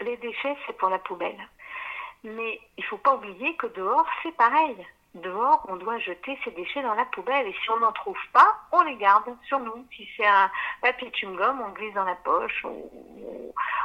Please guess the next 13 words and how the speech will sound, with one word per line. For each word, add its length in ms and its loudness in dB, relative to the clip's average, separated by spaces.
ou 120 -6
une 140 -10
canette 640 -2
ou 60 -10
une 120 -12
bouteille, 680 -6
on 40 -4
la 160 0
laisse 180 -4
dans 140 0
le 120 -10
sac, 240 -2
et 60 -14